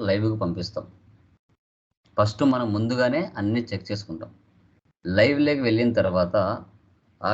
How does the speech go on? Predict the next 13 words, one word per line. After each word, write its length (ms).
కంపెనీకి 520
సంబంధించిన 380
డేటా 300
అంతా 240
కూడా 260
వాళ్ళు 300
ప్రాక్టీస్ 380
చే-, 140
అంటే 380
ఇంకా 180
మొదలు 360
స్టార్ట్ 320
పెట్టేసింటారు. 680